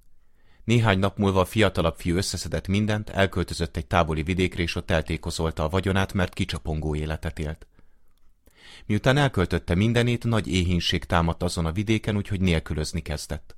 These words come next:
Ekkor elment, elszegődött annak a vidéknek egyik polgárához, aki kiküldte őt a földjeire disznót legeltetni. Ő pedig szívesen jól lakott volna, akár azzal az erességgel is, amit a disznók ettek, de senki sem adott neki.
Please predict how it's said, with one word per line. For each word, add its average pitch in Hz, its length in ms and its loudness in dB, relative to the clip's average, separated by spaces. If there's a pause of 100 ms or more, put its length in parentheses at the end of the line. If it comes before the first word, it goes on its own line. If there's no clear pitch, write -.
(880)
Ekkor 98 280 0
elment, 110 400 4
elszegődött 92 680 2
annak 92 260 0
a 92 40 -4
vidéknek 82 460 -2
egyik 82 240 -2
polgárához, 104 840 2
aki - 200 -6
kiküldte 90 560 0
őt 92 200 2
a 85 40 -2
földjeire 90 540 2
disznót 87 460 -4
legeltetni. 73 720 -6 (1500)
Ő 113 120 4
pedig 135 220 4
szívesen - 460 4
jól 90 240 6
lakott 95 320 2
volna, 95 300 4
akár 107 380 0
azzal 104 320 2
az 85 120 0
erességgel 87 500 2
is, 92 140 -2
amit 87 200 2
a 85 60 -2
disznók 113 420 0
ettek, 117 260 0
de 117 100 -2
senki 78 320 -2
sem 78 180 -2
adott 76 260 -4
neki. 76 380 -8